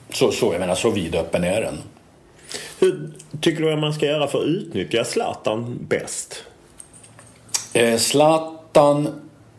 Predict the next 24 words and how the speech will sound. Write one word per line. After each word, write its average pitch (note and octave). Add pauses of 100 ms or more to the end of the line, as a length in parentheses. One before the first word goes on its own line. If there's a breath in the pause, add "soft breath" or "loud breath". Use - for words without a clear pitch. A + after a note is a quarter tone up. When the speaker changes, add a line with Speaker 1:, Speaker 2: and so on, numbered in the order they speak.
(400)
Speaker 1:
alltså, -
jag E3
skulle E3+
vilja E3
ha A2
honom G#2+
som A2
högsta -
forward. A2 (1600 loud breath)
Eh, G2+ (120)
och D3
utifrån D#3+
högsta D3
forwarden C3+
så A#2
har B2
jag B2
ändå C3
fått A2+
med A2
mig A2
så A#2
mycket C#3+ (520)
med B2+